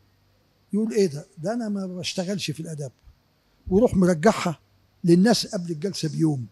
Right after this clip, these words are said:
لا يا أخي، الكلام ده غير صحيح.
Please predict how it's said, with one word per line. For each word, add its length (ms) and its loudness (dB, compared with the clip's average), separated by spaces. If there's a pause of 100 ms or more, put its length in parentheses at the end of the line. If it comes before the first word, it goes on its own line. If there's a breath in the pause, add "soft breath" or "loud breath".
(280)
لا 140 2
يا 160 -6
أخي، 240 -16 (1160)
الكلام 400 -2
ده 100 -2
غير 120 -2
صحيح. 540 -10